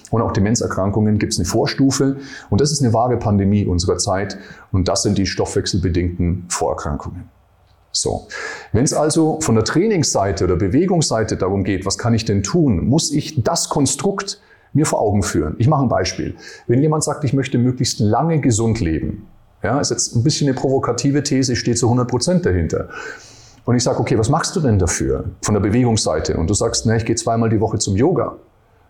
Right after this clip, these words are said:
Dann sag ich, okay, es geht wahrscheinlich besser.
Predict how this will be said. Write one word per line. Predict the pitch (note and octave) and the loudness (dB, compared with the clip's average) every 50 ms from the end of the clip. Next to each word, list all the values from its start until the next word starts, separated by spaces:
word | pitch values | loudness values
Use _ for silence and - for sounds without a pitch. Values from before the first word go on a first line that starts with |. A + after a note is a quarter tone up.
| _ _ | _ _
Dann | - | -2
sag | - - - | 0 0 2
ich, | F#2+ G#2 | 2 2
okay, | - - - G#2+ A2+ D#3+ A#3 - - - - - - - _ _ - - - - | 0 0 0 0 0 0 0 -2 -2 -8 -12 -18 -20 -20 _ _ -16 -12 -10 -6
es | - E3 - | -4 -4 -2
geht | - B2+ B2+ C3 - | 0 0 0 2 2
wahrscheinlich | C#3+ - - C3+ C3+ B2 - | 0 0 0 2 2 0 2
besser. | - F#2+ F2+ - G2+ | 0 0 0 0 -2